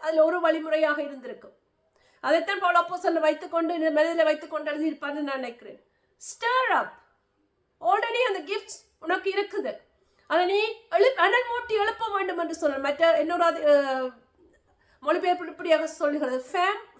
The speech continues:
fla-, fan into flame." எப்படியாக அந்த ஃபேனுக்கு ஃப்ளேம் வைத்தால் எப்படியாக எரியுமோ, அப்படியாக நீ எழுப்-, அஹ், அனல் மூட்டி எழுப்பி விடு. அவங்களுடைய அந்த வரத்தை, "நான் உன்மேல் கை வைத்தது உனக்கு already அது இருக்கிறது,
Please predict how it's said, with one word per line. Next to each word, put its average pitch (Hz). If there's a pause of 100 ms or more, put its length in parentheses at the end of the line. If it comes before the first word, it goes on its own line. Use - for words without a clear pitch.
fla-, 285
fan 381
into 320
flame." 339 (920)
எப்படியாக 415
அந்த 370 (140)
ஃபேனுக்கு 370 (120)
ஃப்ளேம் 359
வைத்தால் 359
எப்படியாக 349
எரியுமோ, 311 (500)
அப்படியாக 415
நீ 440 (300)
எழுப்-, 415
அஹ், 330
அனல் 427
மூட்டி 427
எழுப்பி 440
விடு. 339 (2500)
அவங்களுடைய 453 (460)
அந்த 392
வரத்தை, 494
"நான் 392
உன்மேல் 440
கை 415
வைத்தது 453
உனக்கு 415
already 453
அது 427
இருக்கிறது, 403